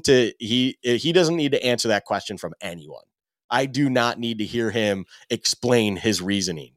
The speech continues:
He doesn't need to explain it. That's called good football decision-making. That's what that is. If you don't know that, you don't understand situational football. That's just end of line. That's how it works.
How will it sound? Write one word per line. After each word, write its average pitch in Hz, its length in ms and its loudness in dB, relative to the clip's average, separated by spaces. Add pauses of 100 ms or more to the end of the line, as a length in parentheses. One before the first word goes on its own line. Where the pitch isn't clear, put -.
He 113 120 -4
doesn't 127 320 2
need 113 300 -4
to 110 100 0
explain 85 340 -6
it. 71 120 -16 (260)
That's 113 160 0
called 147 360 2
good 123 260 2
football 113 560 2 (180)
decision-making. 82 720 -8 (140)
That's 110 260 -2
what 107 200 0
that 92 200 0
is. 69 360 -10 (220)
If 101 200 -8
you 175 180 2
don't 185 300 4
know 156 180 8
that, 175 260 6 (220)
you 151 240 0
don't 147 280 4
understand 123 580 0
situational 104 680 -2
football. 69 440 -8 (160)
That's 123 240 0 (420)
just 110 220 -2 (100)
end 127 220 2
of 101 100 -2
line. 73 360 -8 (460)
That's 117 220 2
how 117 200 4
it 95 40 -4
works. - 460 -10